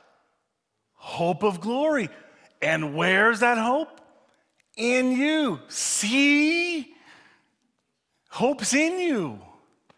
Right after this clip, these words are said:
How it manifests itself, I don't know. It's not cookie cutter, and it's not what the preacher tells you. Promise you that. It's gonna be experienced differently for each one of us.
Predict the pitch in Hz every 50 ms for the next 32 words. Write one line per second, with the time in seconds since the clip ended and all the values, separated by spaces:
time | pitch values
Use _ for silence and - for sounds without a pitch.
0 | _ _ _ _ _ _ _ _ _ _ _ _ _ _ _ _ _ _ _ _
1 | _ _ _ _ _ _ _ _ _ _ _ _ _ _ _ _ _ _ - -
2 | - - 175 175 185 180 160 156 160 175 202 220 208 - 220 214 196 - - 202
3 | 175 - - 202 208 240 226 - - - - - - 196 196 202 190 180 190 214
4 | 247 233 185 - - - _ _ _ _ _ _ _ _ _ _ _ _ _ _
5 | _ _ _ _ - 143 135 - - 123 131 147 196 208 - - 220 202 - 214
6 | - - 190 190 202 233 254 247 _ _ _ _ _ _ _ _ _ _ _ _
7 | _ _ _ - 131 120 - - 135 143 165 190 196 190 - 180 147 - 185 196
8 | - 233 208 170 180 147 117 110 95 98 98 - - - _ _ _ _ _ _
9 | _ _ _ _ _ _ _ _ _ - - 110 113 135 165 156 - 214 190 143
10 | - - - - _ _ _ _ _ _ _ _ _ _ _ _ _ _ _ _
11 | _ _ _ _ _ _ _ _ _ _ _ _ _ _ _ _ _ _ _ 127
12 | - - - - 113 107 110 104 98 - - - - 135 139 151 156 139 - 123
13 | 120 117 143 131 - - - 107 104 95 - - - - 113 120 - - - -
14 | 110 104 _ - - - - - -